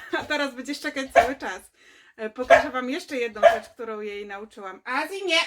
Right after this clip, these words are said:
Nie. Nie. Nie. Leżeć. Leżeć.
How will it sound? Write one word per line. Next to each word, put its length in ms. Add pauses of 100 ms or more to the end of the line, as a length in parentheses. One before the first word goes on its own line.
(1040)
Nie. 140 (1500)
Nie. 180 (2000)
Nie. 180 (1120)
Leżeć. 640 (1800)
Leżeć. 640